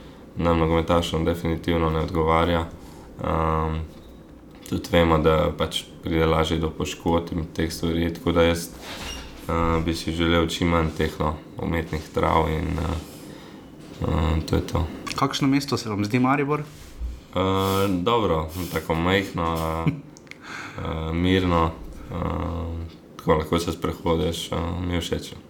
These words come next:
Speaker 2: Kaj sicer počnete, ne? Sicer se, imate veliko treningov, veliko ste zasedeni, ampak vseeno, ne? Kaj počnete sicer, ne?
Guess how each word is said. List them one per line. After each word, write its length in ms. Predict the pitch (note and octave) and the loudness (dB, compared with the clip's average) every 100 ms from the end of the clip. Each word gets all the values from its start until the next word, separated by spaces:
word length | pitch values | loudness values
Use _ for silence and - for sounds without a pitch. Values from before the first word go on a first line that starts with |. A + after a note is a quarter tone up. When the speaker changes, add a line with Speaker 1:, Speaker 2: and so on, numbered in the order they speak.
| - | -2
Speaker 2:
Kaj 160 | C#3 | 0
sicer 280 | C3 - C#3+ | 0 0 -4
počnete, 380 | D3+ D3 C#3 C#3+ B2 | -4 -4 -2 0 0
ne? 160 | A#2 C3+ | 2 0
Sicer 340 | C3 - B2+ | 0 0 0
se, 160 | A2 B2 A2+ - | 0 -4 -4 -8
imate 480 | G#2+ G#2+ A2+ G#2+ G#2+ | -4 0 0 2 0
veliko 400 | F#2+ A2 A2+ A2+ | 2 2 2 2
treningov, 540 | - A#2+ A2+ G2+ G2 | 2 2 4 2 2
veliko 260 | G2 G#2+ A2+ | 0 -4 -6
ste 280 | - F#2 F#2 - - - | -6 -4 -4 -8 -16 -14
zasedeni, 500 | - A2 - C3 A#2+ A#2+ | -4 -2 2 2 4 4
ampak 180 | A#2 | 2
vseeno, 300 | A#2+ D3+ B2 | 2 2 2
ne? 220 | G2 A2+ A#2+ | 2 0 -2
Kaj 160 | - | -4
počnete 400 | B2 - A#2+ A2+ | -6 -2 0 0
sicer, 340 | - A2+ - A2 | -4 -8 -6 -2
ne? 160 | G2 | -2